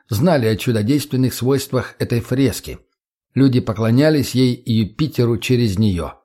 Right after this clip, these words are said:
По прошествии времени многие жители Рима перешли в христианство, и бог неба, дневного света, грозы и отец всех богов, отвернулся от своих подданных, сделал их слабыми и уязвимыми.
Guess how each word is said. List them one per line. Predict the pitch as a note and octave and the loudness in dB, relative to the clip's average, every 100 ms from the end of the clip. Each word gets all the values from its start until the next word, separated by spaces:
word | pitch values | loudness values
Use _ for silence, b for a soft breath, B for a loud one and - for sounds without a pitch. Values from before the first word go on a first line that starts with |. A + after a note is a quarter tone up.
| _ _ _ _ | _ _ _ _
По | G#2 | -4
прошествии | A#2 A#2 E3 - E3 D3+ | -2 0 0 0 0 0
времени | D3+ F#3 C#3 G2+ C#2+ - _ | 2 2 2 0 -4 -14 _
многие | B2 E3+ D#3+ D3+ | -2 0 0 0
жители | D#3 C#3+ C#3+ | 0 2 2
Рима | C3+ D3 E3+ D3+ | 2 2 2 0
перешли | - C3+ B2 D#3 | 0 0 0 -4
в | C3+ | -2
христианство, | C#3 C3+ D3+ D3 C3+ - G2+ | -2 0 0 0 -2 -2 -4
и | - - | -4 -4
бог | G#2+ G#2 A2+ - | -2 0 -4 -2
неба, | A2 C3+ E3 C3 A#2 B B B B - | 2 2 2 0 -2 B B B B -8
дневного | F#2 A2+ C3 B2+ B2 G#2+ | 0 2 4 2 0 -2
света, | - G2 C#3+ D3 A2 | -4 0 2 2 0
грозы | F#2 G2 G#2 B2+ B2+ B B B | -2 -2 0 2 0 B B B
и | A#2 | -2
отец | A2+ - C3 - - | -2 2 0 0 -10
всех | - B2+ F#2 | -2 0 0
богов, | F#2+ G2 D#3 B2 - b b | -2 0 2 0 -4 b b
отвернулся | - B2 C#3 C#3 F3 F3 - | -6 0 0 2 2 0 -2
от | G#2+ | -4
своих | - G#2 G2 | -2 -4 -2
подданных, | - A2+ F2 E2 C#2+ - b b | 0 0 0 -4 -8 -14 b b
сделал | A#2+ A2 D3 C3 | -2 2 2 2
их | - C#3 - - | 2 0 -2 -8
слабыми | - A#2 D3+ D#3 C3+ C3+ | -6 -2 0 0 2 2
и | C3+ - | 0 2
уязвимыми. | C3+ B2 A#2 G2 A#2+ G2 D#2 B1+ | 4 4 0 0 0 0 -2 -10